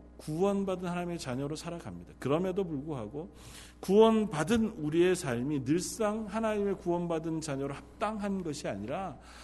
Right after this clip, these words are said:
여전히 흔들리고 여전히 넘어지는 삶을 살아간다는 거죠. 그래서 성경은 거듭거듭 우리들에게 너희가 구원받은 그 삶에 합당하게 살아가라고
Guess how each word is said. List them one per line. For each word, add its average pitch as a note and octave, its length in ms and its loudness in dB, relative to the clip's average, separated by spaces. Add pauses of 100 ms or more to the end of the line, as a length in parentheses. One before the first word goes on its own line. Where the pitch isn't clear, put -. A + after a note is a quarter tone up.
(120)
여전히 F#3+ 680 6
흔들리고 G#3+ 680 0
여전히 C3 600 -2 (220)
넘어지는 E3+ 600 2
삶을 D3+ 320 -4
살아간다는 B2+ 720 -6
거죠. B2 340 -8 (300)
그래서 E3 580 4 (100)
성경은 F#3+ 480 4
거듭거듭 G#3 600 2
우리들에게 C#3 800 0 (260)
너희가 E3+ 540 6
구원받은 F#3 920 2
그 E3 360 6
삶에 A2 440 -4
합당하게 F3 1300 -6 (240)
살아가라고 A2+ 1400 -4